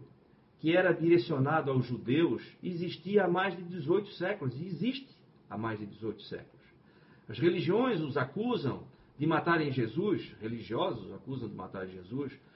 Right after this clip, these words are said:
governos e mercados os acusam de controlar,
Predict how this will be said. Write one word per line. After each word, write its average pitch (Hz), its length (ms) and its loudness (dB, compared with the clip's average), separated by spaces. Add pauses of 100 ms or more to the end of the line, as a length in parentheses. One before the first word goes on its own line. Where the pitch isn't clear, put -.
(280)
governos 151 720 8 (920)
e 104 60 -8
mercados 117 720 2
os 117 60 -8
acusam 151 400 -2
de 131 120 -6
controlar, 135 920 4